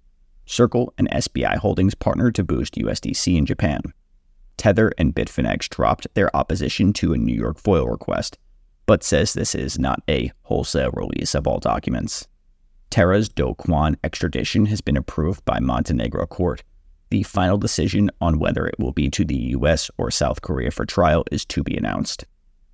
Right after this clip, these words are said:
And C Z challenges the U S government's attempt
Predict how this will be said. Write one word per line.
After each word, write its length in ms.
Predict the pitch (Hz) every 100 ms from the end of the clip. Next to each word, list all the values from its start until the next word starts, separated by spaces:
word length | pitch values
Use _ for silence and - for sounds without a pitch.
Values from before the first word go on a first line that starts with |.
| _
And 280 | 104 107 104 -
C 260 | - 127
Z 300 | 135 78 69
challenges 540 | 73 - 85 85 117 113
the 100 | 80
U 160 | 73
S 120 | - -
government's 420 | 73 57 58 -
attempt 400 | - 98 98